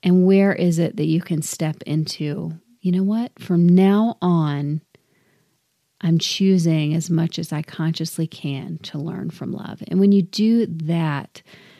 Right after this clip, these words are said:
your intuition is gonna shift in order to help you align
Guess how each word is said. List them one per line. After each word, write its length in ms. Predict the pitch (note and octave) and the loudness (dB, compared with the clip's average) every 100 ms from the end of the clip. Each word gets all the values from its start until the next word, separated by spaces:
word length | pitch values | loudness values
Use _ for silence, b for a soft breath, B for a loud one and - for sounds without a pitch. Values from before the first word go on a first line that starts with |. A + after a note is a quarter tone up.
| b b b - | b b b -6
your 260 | F3 E3+ | 0 0
intuition 720 | - F3 E3+ F3+ F3 G#3+ - G3 | 2 0 2 2 2 2 2 4
is 200 | E3 - | 2 2
gonna 200 | D#3 D#3 | 0 0
shift 680 | - - E3 A#3 - - - | -2 -4 -2 -4 -8 -20 -8
in 120 | F3 | -6
order 320 | - E3+ E3 E3 | -2 0 0 0
to 160 | F#3 | -2
help 340 | D3+ E3+ E3 E3+ | -2 -2 -2 -4
you 120 | - | -4
align 800 | D#3 D#3 D#3 D#3+ D#3+ D3+ E3+ E3 | -2 0 0 2 0 -2 -2 -6